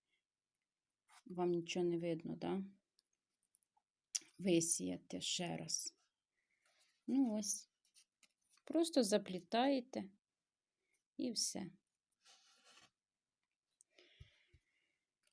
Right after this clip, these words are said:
Все. Все вам показала, розказала більш-менш. Будемо дивитися, чи вони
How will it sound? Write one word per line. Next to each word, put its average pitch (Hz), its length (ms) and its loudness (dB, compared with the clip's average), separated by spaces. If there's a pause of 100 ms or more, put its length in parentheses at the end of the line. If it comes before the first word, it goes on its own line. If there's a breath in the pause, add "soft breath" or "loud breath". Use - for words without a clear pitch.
(600)
Все. 240 480 10 (1300 loud breath)
Все - 840 4
вам 190 180 4
показала, 269 1120 4
розказала 240 920 2
більш-менш. 226 880 0
Будемо 202 420 4
дивитися, 190 640 4
чи 180 180 2
вони 180 340 4